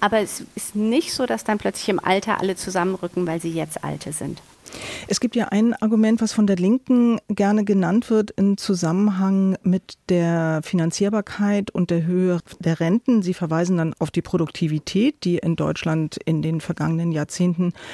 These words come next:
Speaker 2: stetig angestiegen ist. Und obwohl die Anzahl der Erwerbstätigen heute pro rentenbeziehende Person abgenommen hat,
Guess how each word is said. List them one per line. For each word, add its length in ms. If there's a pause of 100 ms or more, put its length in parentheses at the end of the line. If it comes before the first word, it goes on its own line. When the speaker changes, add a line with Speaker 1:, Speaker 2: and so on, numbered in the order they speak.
(440)
Speaker 2:
stetig 520
angestiegen 720
ist. 460
Und 320
obwohl 680
die 200
Anzahl 520
der 160
Erwerbstätigen 1000
heute 340
pro 480 (100)
rentenbeziehende 840
Person 520 (340)
abgenommen 760
hat, 260